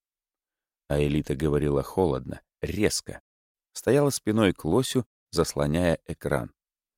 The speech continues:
Подняла руки к волосам, поправляя их.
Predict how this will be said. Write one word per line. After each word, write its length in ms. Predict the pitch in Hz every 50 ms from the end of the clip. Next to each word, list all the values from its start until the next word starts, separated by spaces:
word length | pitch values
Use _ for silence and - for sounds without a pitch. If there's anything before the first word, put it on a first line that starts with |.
| _ - - - - _ -
Подняла 420 | - 107 110 127 147 165 180 185
руки 260 | 170 160 147 139 135
к 100 | 110 -
волосам, 520 | - 92 90 87 82 - - 139 147 143 127
поправляя 680 | - 110 - - 110 104 82 76 71 69 67 67 67
их. 380 | 65 - - 73 69 - - -